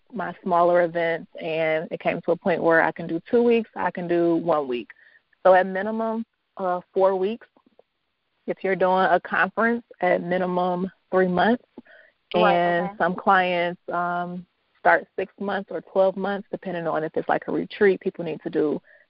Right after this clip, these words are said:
Speaker 1: payment plans and flights and things like that. So just a workshop minimum, give yourself at least, uh, two to four weeks.
Speaker 2: Two to four weeks. That's great. That's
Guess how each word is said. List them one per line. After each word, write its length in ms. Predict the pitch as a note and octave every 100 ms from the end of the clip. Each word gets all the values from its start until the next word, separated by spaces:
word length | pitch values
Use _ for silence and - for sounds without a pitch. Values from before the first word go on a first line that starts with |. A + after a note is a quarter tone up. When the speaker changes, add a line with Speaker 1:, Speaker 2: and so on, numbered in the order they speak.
| -
Speaker 1:
payment 360 | G#3+ F#3+ F#3
plans 380 | - F#3+ F#3 F3
and 140 | E3+ F3
flights 260 | F3+ E3+ -
and 120 | E3 E3+
things 200 | - E3
like 180 | C#3+ -
that. 260 | - A2+ - _ - _ _
So 80 | G3
just 200 | G3+ A#3+
a 60 | B3+
workshop 460 | A3 A3 A3 G#3
minimum, 640 | F#3 F3+ F3 E3 E3 F3 F3+
give 180 | F3+ E3
yourself 560 | F3 E3+ - D3+ D#3+ - -
at 140 | F3+ E3+
least, 320 | E3+ E3+ - -
uh, 420 | F3+ E3+ F3 F3+ -
two 120 | G3 E3+
to 100 | E3+
four 260 | D#3+ A#2
weeks. 320 | G#2 G2 - - - _ _ _ _ -
Speaker 2:
Two 120 | G#3
to 60 | G#3+
four 140 | G#3+ G#3
weeks. 240 | G#3 G3+ _ -
That's 220 | G#3+ G#3
great. 440 | G3 F#3 F#3 F#3 - - - -
That's 220 | A3+ C4+